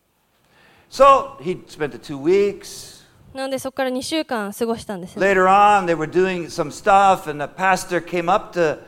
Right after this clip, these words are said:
Speaker 1: the senior pastor came up to him.
Speaker 2: そ-、それで主任牧師の人がアシスタントの牧師のとこに来て、
Speaker 1: Uh, by the way, how,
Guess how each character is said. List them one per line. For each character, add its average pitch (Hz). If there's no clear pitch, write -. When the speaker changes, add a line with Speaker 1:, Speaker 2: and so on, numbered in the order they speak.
Speaker 1:
the 147
senior 196
pastor 151
came 147
up 160
to 160
him. 147
Speaker 2:
そ-、 -
そ -
れ 262
で 262
主 277
任 277
牧 285
師 277
の 254
人 285
が 269
ア 262
シ 269
ス -
タ 269
ン 247
ト 220
の 208
牧 214
師 254
の 247
と 254
こ 233
に 208
来 -
て、 262
Speaker 1:
Uh, 208
by 247
the 240
way, 233
how, 214